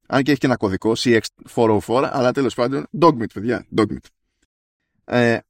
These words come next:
κάτι που ξέχασα μόνο για την περίπτωση του Ghoul, υποτίθεται ότι γενικά, ε, μπορεί να επηρεαστεί, τέλος πάντων, από συνθήκες, ε, ραδιενέργεια και τα λοιπά,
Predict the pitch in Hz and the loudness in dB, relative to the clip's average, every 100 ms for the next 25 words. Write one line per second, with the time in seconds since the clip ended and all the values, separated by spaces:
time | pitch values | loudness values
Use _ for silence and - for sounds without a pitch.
0 | _ - 175 180 - 180 156 135 151 170 | _ -2 0 -2 -2 -2 0 -2 -2 -2
1 | 147 139 156 156 123 117 165 196 151 131 | 0 0 0 -2 -4 2 2 4 -2 -2
2 | 127 95 156 131 156 180 - - 127 127 | -4 -2 -2 0 -2 -2 -6 -6 -2 0
3 | 123 - 151 180 247 _ _ _ _ - | 0 2 2 2 -2 _ _ _ _ -4
4 | 113 104 101 95 92 - 110 127 156 170 | 0 0 0 -2 -4 -8 -4 -2 0 0
5 | 147 123 120 117 110 - 160 135 120 107 | 0 0 0 0 0 -4 -2 0 0 0
6 | 101 95 - 110 101 120 110 95 85 80 | -2 -4 -2 -4 0 0 0 0 0 -4
7 | - - 110 - 92 - 107 95 127 120 | -10 -10 -10 -8 -6 -4 -4 -4 -2 0
8 | 104 87 - - - 110 101 107 110 131 | 0 -2 -8 -12 -12 -4 0 0 2 2
9 | 117 98 95 101 123 117 95 80 | 0 -2 -6 -2 0 2 0 -2